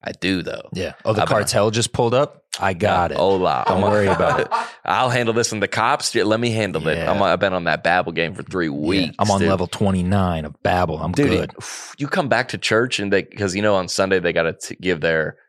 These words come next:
Speaker 1: the story.
Speaker 2: Right.
Speaker 1: We sent the kids out
Speaker 2: Yes.
Speaker 1: to Guatemala. They're back. Tell the story. If you're on this, it's game over, dude.
Speaker 2: Yes, dude.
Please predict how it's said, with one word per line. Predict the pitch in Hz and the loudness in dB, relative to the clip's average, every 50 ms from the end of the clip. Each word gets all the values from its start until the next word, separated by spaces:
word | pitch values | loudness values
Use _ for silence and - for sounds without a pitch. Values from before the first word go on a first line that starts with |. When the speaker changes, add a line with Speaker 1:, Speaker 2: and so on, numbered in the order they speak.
| _ _ _ | _ _ _
Speaker 1:
the | - | -6
story. | - - - 113 104 92 85 67 60 52 - | -6 -2 0 2 2 2 2 0 -4 -6 -4
Speaker 2:
Right. | - 98 90 82 - - _ - | -2 -2 -2 -2 -4 -10 _ -2
Speaker 1:
We | 95 110 117 | 0 0 2
sent | 113 - - 123 117 120 117 - | 2 2 2 0 0 -2 -4 -4
the | - 123 | -4 -2
kids | 113 - - 113 113 107 110 - | -2 0 0 0 0 2 2 2
out | 98 87 87 92 95 - - | 2 4 4 2 2 0 -2
Speaker 2:
Yes. | 76 82 | -4 -4
Speaker 1:
to | 78 - | -4 0
Guatemala. | - 95 98 101 107 101 98 92 92 90 92 90 85 85 - | 0 2 2 2 2 2 2 2 2 2 2 0 -2 -2 -2
They're | - 85 87 | -4 -4 -2
back. | 82 - 85 87 90 90 - - | 0 2 2 4 2 2 0 -2
Tell | - 90 85 | -6 -6 -4
the | 90 82 | -4 -6
story. | - - 92 87 80 76 71 - - - - - | -2 0 0 0 2 0 -2 -6 -10 -16 -14 -12
If | - 87 87 | -10 -6 -2
you're | 98 107 113 117 | 2 2 4 4
on | 113 110 107 104 | 4 2 2 2
this, | 110 117 120 117 - | 0 0 0 0 -4
it's | - - - - | -6 -10 -12 -4
game | - 71 71 64 58 62 | -2 -2 -2 -2 -4 -6
over, | 64 52 - - - | -8 -8 -8 -12 -10
dude. | - | -8
Speaker 2:
Yes, | - - 62 - - | -6 -6 -6 -6 -8
dude. | - - - - - | -10 -12 -14 -14 -14